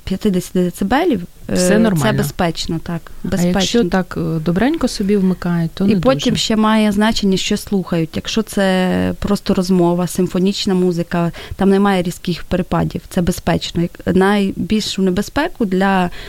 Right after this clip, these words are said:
Speaker 1: слухових аналізаторів, е, це рок-музика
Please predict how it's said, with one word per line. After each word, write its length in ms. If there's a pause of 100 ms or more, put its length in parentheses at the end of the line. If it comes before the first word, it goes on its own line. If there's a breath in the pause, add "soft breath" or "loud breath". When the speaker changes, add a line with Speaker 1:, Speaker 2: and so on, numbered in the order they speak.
(180 loud breath)
Speaker 1:
слухових 500
аналізаторів, 720 (220)
е, 40 (380)
це 240
рок-музика 600